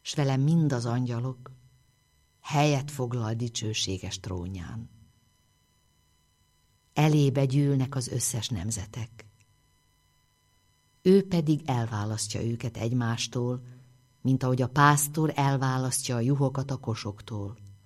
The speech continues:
A juhokat jobbjára állítja, a kosokat pedig baljára. Aztán így szól a király a jobbján állókhoz:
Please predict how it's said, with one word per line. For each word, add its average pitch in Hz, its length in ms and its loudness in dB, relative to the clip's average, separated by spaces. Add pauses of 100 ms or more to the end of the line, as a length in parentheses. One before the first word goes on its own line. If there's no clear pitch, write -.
(1080)
A - 80 -4
juhokat 135 520 2
jobbjára 143 500 4
állítja, 147 760 4 (760)
a - 160 -16
kosokat 170 560 -2
pedig 139 320 -4
baljára. 82 720 -8 (1400)
Aztán 139 360 0
így 131 160 2
szól 131 320 2
a 117 60 -2
király 120 480 -2
a - 20 -2
jobbján 110 480 -2
állókhoz: 101 840 -6